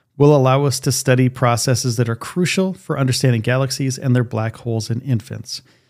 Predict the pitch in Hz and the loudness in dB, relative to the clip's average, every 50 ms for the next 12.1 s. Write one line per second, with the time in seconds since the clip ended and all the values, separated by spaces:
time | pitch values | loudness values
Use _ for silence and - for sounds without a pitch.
0 | _ _ _ _ _ _ _ _ _ _ 127 113 110 107 107 - - 151 143 131 | _ _ _ _ _ _ _ _ _ _ -2 -2 -2 -2 -4 0 2 2 2 2
1 | 135 131 123 - - - 135 131 127 127 123 120 113 104 110 117 110 104 127 127 | 0 -2 -2 -2 0 2 4 4 4 4 2 2 0 -2 -2 -2 0 0 0 0
2 | 127 127 - 131 117 117 120 - _ - 139 131 123 113 - 156 156 147 156 139 | 0 -2 -2 -4 -4 -4 -8 -6 _ 0 2 2 2 2 0 0 0 2 0 -2
3 | - - 139 131 123 127 139 147 147 135 - - - 180 151 - - 151 147 147 | 0 0 0 2 2 2 2 2 0 0 -2 -4 -4 -2 -2 0 0 0 0 0
4 | 143 - - - _ _ _ - 147 135 139 160 156 156 - 151 143 139 123 - | 0 -2 -8 -16 _ _ _ 0 2 2 4 2 2 0 0 0 0 0 0 -2
5 | - 147 143 123 - - 135 120 127 131 127 135 127 110 110 120 113 113 110 113 | -2 -2 -2 0 0 0 0 2 0 0 0 0 0 0 2 0 2 2 0 0
6 | 110 110 - _ _ _ _ _ _ - 139 127 131 120 107 113 123 127 127 - | -2 -4 -6 _ _ _ _ _ _ 4 4 6 6 4 4 4 2 2 2 0
7 | - 123 117 127 - - _ _ _ - 135 117 104 127 117 101 104 104 95 95 | -2 -2 -2 -2 -6 -12 _ _ _ -4 -2 0 0 0 -2 -2 -4 -6 -8 -8
8 | 95 101 113 90 87 76 - _ _ _ _ _ _ - 123 123 127 135 151 156 | -10 -10 -10 -12 -12 -14 -18 _ _ _ _ _ _ -2 0 0 2 0 0 0
9 | 160 - - 160 143 131 135 139 135 - - 135 120 - - - 147 143 131 - | -2 0 0 2 2 4 2 2 0 0 -2 -4 -4 -4 -2 0 0 0 0 0
10 | - 139 131 131 - 139 135 135 131 131 - - _ _ _ 151 190 233 233 208 | -2 -2 -2 0 0 0 0 0 -2 -4 -8 -16 _ _ _ 2 4 4 4 2
11 | 156 170 156 127 - 131 - - 127 120 110 113 - - 123 113 110 117 117 123 | 2 0 0 0 0 -2 0 0 0 0 -2 -4 -4 -4 -4 -4 -4 -4 -6 -6
12 | 143 | -6